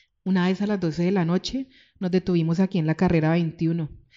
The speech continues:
Entramos a esta casa de antejardín blanco con una luz perpetuamente encendida en el interior y pronto descubrimos que estábamos en una calle embrujada.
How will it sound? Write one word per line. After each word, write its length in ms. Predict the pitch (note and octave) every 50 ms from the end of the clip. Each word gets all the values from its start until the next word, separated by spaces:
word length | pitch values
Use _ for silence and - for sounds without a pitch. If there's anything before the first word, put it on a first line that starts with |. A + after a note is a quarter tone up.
| - - _ _
Entramos 440 | - F#3 F#3+ - F#3 F3 E3+ F#3 F3+
a 40 | G#3
esta 220 | G3 - - G#3
casa 240 | G3+ G#3+ G3 F#3 G3+
de 80 | G#3 G#3
antejardín 640 | G#3 G3+ - F#3+ F#3 F#3 F3+ E3+ E3+ D#3+ D#3+ E3
blanco 380 | F3 F#3+ G3 G3+ A3 G#3+ - A3+
con 160 | - G#3 F3
una 140 | E3+ F3 F3+
luz 200 | F#3+ G3 F#3 -
perpetuamente 720 | - G3 - - G3+ F#3+ - G3 F#3+ F#3+ F#3 F#3 F#3 - G3
encendida 460 | G3+ G3 G#3 G3+ F#3+ E3+ E3+ E3 E3+
en 80 | F3
el 100 | F#3+ G3
interior 680 | G3 G3 F#3+ - F#3+ F3 D#3+ E3 F3+ F#3+ G#3+ C#4 C#4+ - _ _ _ _ _ _ _ _ -
y 140 | F3+ F3+ F3+
pronto 400 | F3+ F3 F3 E3 E3 D#3+ F#3 F#3
descubrimos 640 | F#3+ G3 G3 - - G3 F3 E3+ E3 E3 F3 -
que 80 | - G3
estábamos 480 | F3 - - E3 D#3 D#3 D#3+ E3+ E3+ F3+
en 100 | F3 F3
una 200 | E3 D#3+ D3+ D3+
calle 260 | - E3 D#3+ E3 D#3+
embrujada. 720 | D#3+ D#3+ E3 E3 D3+ D3+ D3+ D3 C#3 C3+ C#3 D#3 - -